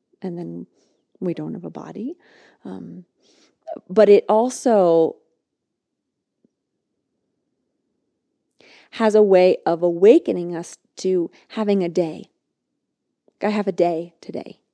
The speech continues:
You have a day today. We're still here. If you're listening to this podcast at this exact moment in time, you're, you're here in this moment. And so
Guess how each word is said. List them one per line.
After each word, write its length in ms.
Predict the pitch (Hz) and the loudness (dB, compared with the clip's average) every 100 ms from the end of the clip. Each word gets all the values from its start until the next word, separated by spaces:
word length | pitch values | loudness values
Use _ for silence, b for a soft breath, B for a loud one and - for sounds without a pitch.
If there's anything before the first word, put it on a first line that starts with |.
| _ _ _ _ _ _ _ | _ _ _ _ _ _ _
You 140 | 202 214 | -6 -4
have 160 | 196 | -4
a 60 | 185 | -6
day 300 | 180 160 170 | -4 -4 -6
today. 460 | - - - 208 - _ _ _ | -10 -12 -12 -14 -20 _ _ _
We're 140 | - 202 | 0 0
still 260 | - 247 | 0 -2
here. 460 | 220 226 202 - - _ _ _ _ _ _ _ _ _ _ _ _ _ _ _ _ _ _ | -2 -4 -8 -10 -20 _ _ _ _ _ _ _ _ _ _ _ _ _ _ _ _ _ _
If 140 | - | -2
you're 100 | 208 | 0
listening 580 | 202 233 - 196 180 180 | 2 2 0 -4 -4 -6
to 80 | 175 | -10
this 140 | 190 | -12
podcast 540 | - 202 - - - - | -8 -6 -6 -8 -12 -12
at 80 | |
this 40 | - | -10
exact 380 | - - 202 - | -6 -6 -6 -8
moment 220 | 185 175 | -6 -6
in 140 | 180 | -8
time, 180 | 220 170 | -8 -6
you're, 160 | 170 - - - | -8 -8 -12 -10
you're 200 | 180 196 | -4 -4
here 440 | - 339 - - _ _ | -2 -4 -2 -8 _ _
in 160 | - 185 | -12 -12
this 160 | 180 | -10
moment. 500 | 233 262 - - - - _ _ _ _ _ _ _ _ _ _ | -6 -6 -8 -12 -16 -20 _ _ _ _ _ _ _ _ _ _
And 200 | - 202 | -2 -2
so 520 | 196 220 202 190 185 | 2 4 6 6 4